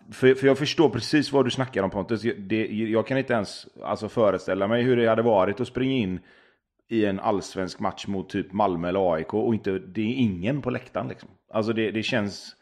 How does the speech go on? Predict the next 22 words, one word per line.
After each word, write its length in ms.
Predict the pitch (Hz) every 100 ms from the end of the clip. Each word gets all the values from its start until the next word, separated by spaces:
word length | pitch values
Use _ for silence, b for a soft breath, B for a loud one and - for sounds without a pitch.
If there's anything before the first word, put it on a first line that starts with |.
| _ _
jättekonstigt. 920 | 110 127 127 98 101 76 - 135 135 B B B
Men 120 | 123
kan 180 | 123 139
det 80 | 139
vara 220 | 139 135
en, 120 | 135 127
kan, 200 | - 139
kan 400 | 127 - 131 131 131 - -
spelare 460 | - 143 120 131
utveckla 760 | 190 156 113 - 113 107 107 110
sig 200 | 104 117
själva 540 | - 139 120 101 123 170
i 140 | 131
att 160 | 107 -
faktiskt 400 | 117 - 98 - _ _ _
pegga 300 | 139 107 123
upp 240 | 147 -
den 120 | 156
där 80 | 160
lilla 380 | 135 143 123 110
procenten 520 | 107 101 117 98 107
extra 500 | 110 - - - 85